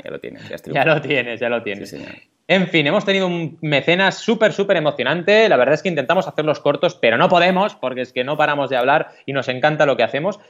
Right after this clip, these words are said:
Speaker 2: Y, bueno, hemos hablado de Incest City, ese juego español, de Capital Cell con sus cuatro millones de inversión, de las claves del crowdfunding inmobiliario, de Brickfunding.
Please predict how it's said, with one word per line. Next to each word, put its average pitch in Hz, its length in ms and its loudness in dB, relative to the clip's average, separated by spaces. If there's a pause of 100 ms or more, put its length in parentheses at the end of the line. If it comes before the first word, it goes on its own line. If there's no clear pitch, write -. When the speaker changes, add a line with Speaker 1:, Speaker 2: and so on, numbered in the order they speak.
(200)
Speaker 2:
Y, 135 200 2
bueno, 147 180 2
hemos 143 140 -2
hablado 117 220 2
de 123 140 4
Incest 139 340 -6
City, 151 320 0
ese 147 200 2
juego 127 260 2
español, 151 560 2
de 127 80 2
Capital 123 420 0
Cell 123 140 -4
con 127 100 -6
sus 120 140 -20
cuatro 120 240 -2
millones 117 260 -2
de 117 80 -4
inversión, 127 480 0
de 123 80 2
las 107 140 -2
claves 131 260 0
del 127 140 -2
crowdfunding 120 340 -4
inmobiliario, 117 400 -2
de 113 80 -2
Brickfunding. 143 640 -2